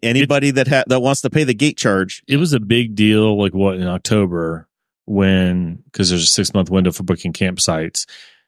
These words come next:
Speaker 2: um, as people were booking, knocking down campsites for the eclipse. It was a big de-, it was, like, as big as Labor Day, Fourth of July, and Memorial Day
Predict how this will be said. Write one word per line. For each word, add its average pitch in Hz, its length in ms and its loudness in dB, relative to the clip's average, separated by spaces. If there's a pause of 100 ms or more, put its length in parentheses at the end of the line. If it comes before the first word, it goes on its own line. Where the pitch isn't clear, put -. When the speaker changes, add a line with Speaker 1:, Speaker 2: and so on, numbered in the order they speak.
(300)
Speaker 2:
um, 87 600 0 (120)
as 98 220 0 (100)
people 101 240 2
were 95 100 4
booking, 92 560 -2
knocking 90 340 0
down 82 180 -2
campsites 85 560 -2
for 87 240 -2
the 82 180 -2
eclipse. - 580 -6 (240)
It 101 100 2
was 92 140 2
a 90 60 0
big 82 480 -4 (160)
de-, 90 180 -6
it 98 60 0
was, 113 120 2
like, 127 120 2
as 98 140 0
big 110 220 0
as 104 100 2
Labor 110 340 2
Day, 107 240 2
Fourth 107 340 0
of 101 60 -4
July, 98 460 4
and 90 360 0
Memorial 95 440 2
Day 80 300 -6